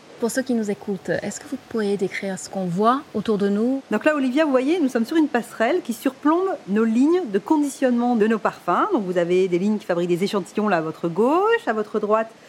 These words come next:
Speaker 2: vous voyez des formats ventes, si je ne me trompe pas, c'est du Diamond Armani, hein, qui est en cours de production. Et derrière nous, il y a les ateliers de fabrication pour fabriquer les jus de parfum.
Speaker 1: Et cette usine a un style un peu particulier, une architecture très intéressante. Est-ce que vous pourriez nous en dire plus ?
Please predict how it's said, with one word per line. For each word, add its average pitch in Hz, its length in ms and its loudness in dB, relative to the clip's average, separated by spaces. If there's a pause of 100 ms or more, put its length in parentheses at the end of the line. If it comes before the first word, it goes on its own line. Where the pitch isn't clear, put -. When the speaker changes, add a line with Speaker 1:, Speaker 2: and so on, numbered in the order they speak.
(160)
Speaker 2:
vous 190 80 -4
voyez 208 220 2
des 202 100 0
formats 208 360 0
ventes, 220 400 -2
si 190 100 -14
je 202 80 -6
ne 208 60 -2
me 214 100 -2
trompe 214 280 -6
pas, 233 200 2
c'est 226 100 -8
du 180 120 -6
Diamond 226 420 0
Armani, 190 560 0
hein, 226 100 -2
qui 247 100 -6
est 190 80 -4
en 185 80 0
cours 269 160 0
de 208 60 2
production. 190 580 -2 (460)
Et 269 80 2
derrière 254 320 2
nous, 226 240 2 (260)
il 202 60 -8
y 208 60 2
a - 20 4
les 214 140 0
ateliers 208 280 2
de 196 80 2
fabrication 254 800 0
pour - 120 -12
fabriquer 180 520 0 (340)
les 202 160 4
jus 226 320 2
de 202 100 2
parfum. - 300 -4 (480)
Speaker 1:
Et 208 80 -4
cette - 180 -4
usine 254 320 2
a 208 240 2
un 196 60 0
style 262 580 0 (140)
un 180 100 -4
peu 202 120 -6
particulier, 202 840 -2 (100)
une 175 120 -2
architecture 190 500 -6 (100)
très 240 240 0
intéressante. 196 600 0
Est-ce - 180 -8
que - 80 -6
vous 294 120 -4
pourriez 214 360 -4
nous 196 240 -4
en 196 80 -2
dire 190 160 -4
plus ? 254 220 -8